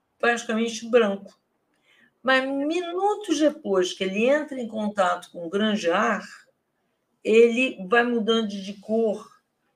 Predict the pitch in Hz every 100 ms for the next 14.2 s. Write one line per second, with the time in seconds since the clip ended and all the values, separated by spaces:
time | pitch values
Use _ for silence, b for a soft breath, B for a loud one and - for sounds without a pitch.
0 | _ _ 226 214 214 - 214 214 214 220
1 | 214 208 b b _ - 190 185 180 196
2 | 190 233 208 233 214 214 196 185 165 -
3 | _ _ _ _ _ _ _ _ _ _
4 | _ _ _ _ 190 202 208 - - -
5 | _ - - _ 226 220 208 - 190 190
6 | - 247 262 208 - 262 _ _ _ _
7 | - 185 - - 175 196 190 190 170 190
8 | 240 233 220 - 165 b b _ - 196
9 | 196 190 185 202 226 - 185 180 208 202
10 | 196 196 208 208 - 220 214 b b b
11 | b - 185 247 226 226 202 190 190 233
12 | 220 208 190 190 208 214 - - 214 208
13 | 208 208 202 - 214 214 208 - 202 196
14 | 190